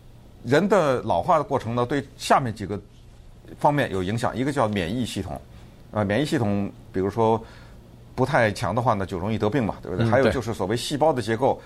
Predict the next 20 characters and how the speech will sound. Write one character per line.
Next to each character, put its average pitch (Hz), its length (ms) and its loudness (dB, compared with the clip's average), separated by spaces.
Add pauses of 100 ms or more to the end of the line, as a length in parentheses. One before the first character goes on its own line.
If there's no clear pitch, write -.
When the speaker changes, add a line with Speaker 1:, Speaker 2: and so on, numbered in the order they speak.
(160)
Speaker 1:
还 110 120 -2
有 110 100 2
大 113 180 2
脑 69 260 -8 (300)
等 107 160 -4
等。 87 220 -8
但 139 100 -2
大 135 160 2
脑 87 140 -4
呢， 95 140 -6
这 113 140 -6
里 85 120 -8
涉 - 200 -6
及 92 120 -8
到 92 120 2
记 147 160 -4
忆 92 220 -2
啊 82 100 0
什 85 120 -8
么。 85 100 -8